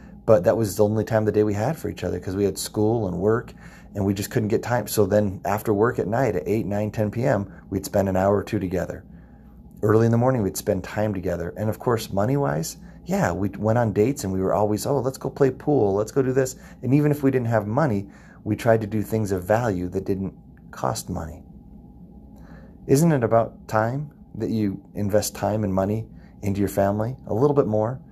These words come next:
Even if you're doing a great job, I know, and I'm talking to myself as well, it's great to look to see, okay, how do we get more time? What things can we do during our work day,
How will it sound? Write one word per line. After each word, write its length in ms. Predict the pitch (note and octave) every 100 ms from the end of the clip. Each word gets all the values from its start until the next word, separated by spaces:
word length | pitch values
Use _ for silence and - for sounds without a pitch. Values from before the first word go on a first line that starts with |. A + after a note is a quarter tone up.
| -
Even 180 | D#3 B3
if 100 | G3
you're 60 | B2+
doing 220 | B2 C3+
a 60 | A2
great 260 | G#2 A2+
job, 360 | F2+ G2+ A2 C3+ - - - - - - - - - -
I 120 | B2+
know, 360 | C3+ B2+ A2 - - - - - - - - - - - - -
and 120 | G2+
I'm 60 | F#2+
talking 240 | B2+ B2+
to 80 | A2
myself 340 | G2+ - A#2
as 140 | A2 G2+
well, 340 | A2 G2 F2 - - - - - -
it's 160 | G2+ -
great 320 | G#2 A2 A2+
to 100 | A2
look 220 | G2+ A2+
to 80 | -
see, 280 | - G#2+ F#2
okay, 240 | F#2 -
how 140 | G2+ G#2
do 80 |
we 80 | G#2+
get 140 | G#2+ G2+
more 180 | G2+
time? 380 | F#2 G#2 F2+ E2+
What 120 | C3
things 240 | C3+ C#3+ C#3
can 160 | C3+
we 120 | A2+ A2
do 260 | A#2 A#2
during 420 | G2 A2 G#2+ G2+
our 140 | F#2 F2+
work 320 | F#2 C3 -
day, 300 | F2 E2+ -